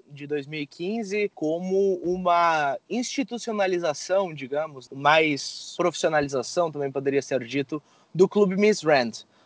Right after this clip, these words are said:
O Clube Miss Rand é uma outra iniciativa que surgiu em dois mil e treze. O Júlio participava do Clube Miss Rand antes de eu aparecer por lá.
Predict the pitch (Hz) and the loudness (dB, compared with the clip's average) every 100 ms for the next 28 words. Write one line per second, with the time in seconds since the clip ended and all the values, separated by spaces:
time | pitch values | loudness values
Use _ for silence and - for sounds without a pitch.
0 | _ - 214 240 220 208 170 180 180 175 | _ -2 6 6 6 6 8 8 8 6
1 | 175 185 170 226 - 160 139 147 139 156 | 6 6 8 4 4 -6 -8 -12 -8 -8
2 | - - 180 175 190 - - 175 - 165 | -8 -8 -6 -4 -4 -6 -12 -10 -6 -6
3 | 135 151 185 190 180 165 131 - 156 156 | -8 -2 2 2 0 -4 -8 -10 -8 -8
4 | 147 170 175 - 156 170 226 247 147 139 | -4 -2 -2 -2 0 6 6 6 0 -10
5 | 135 185 156 214 294 285 247 208 - 185 | -8 -6 -2 0 0 0 -2 -2 -4 4
6 | 180 170 165 - 180 180 175 147 175 214 | 6 6 0 -8 -8 -8 -8 -4 -4 -2
7 | 202 226 - 202 202 214 220 180 - 165 | -4 -4 -2 6 6 6 4 2 -8 -14
8 | 151 147 | -8 -2